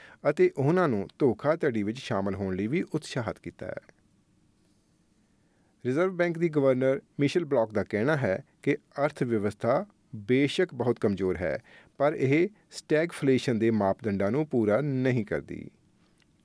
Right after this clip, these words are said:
ਉੱਨੀ ਸੌ ਸੱਤਰ ਦੇ ਦਹਾਕਿਆਂ ਵਿੱਚ ਦੁਨੀਆ ਭਰ ਦੀਆਂ ਅਰਥ ਵਿਵਸਥਾਵਾਂ ਨੇ ਇੱਕ ਮਿਆਦ ਦਾ ਅਨੁਭਵ ਕੀਤਾ ਸੀ,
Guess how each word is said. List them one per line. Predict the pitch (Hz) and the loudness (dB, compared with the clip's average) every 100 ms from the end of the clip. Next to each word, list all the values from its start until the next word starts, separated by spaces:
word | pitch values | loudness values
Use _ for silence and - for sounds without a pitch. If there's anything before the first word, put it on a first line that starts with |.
| _ | _
ਉੱਨੀ | 135 151 160 | -2 0 0
ਸੌ | 147 156 | 2 2
ਸੱਤਰ | 151 120 - 120 | 2 -2 0 -2
ਦੇ | 123 143 | 0 0
ਦਹਾਕਿਆਂ | 139 104 - 95 95 | 0 0 0 -2 -2
ਵਿੱਚ | 147 - - - | -4 -8 -20 -16
ਦੁਨੀਆ | 120 147 165 170 | -4 0 2 2
ਭਰ | 165 143 98 | 2 0 0
ਦੀਆਂ | 107 107 110 - | 0 0 0 0
ਅਰਥ | 135 - | -2 -2
ਵਿਵਸਥਾਵਾਂ | 113 104 107 - 110 127 131 | -2 0 0 -2 -2 0 0
ਨੇ | 101 113 - _ - | 0 -2 -6 _ -4
ਇੱਕ | 175 170 | -2 0
ਮਿਆਦ | 135 113 98 101 | 2 2 0 -4
ਦਾ | 95 139 - | 0 -2 0
ਅਨੁਭਵ | 139 180 185 | -2 2 0
ਕੀਤਾ | 147 - - | 0 -4 -4
ਸੀ, | - 147 | -2 -6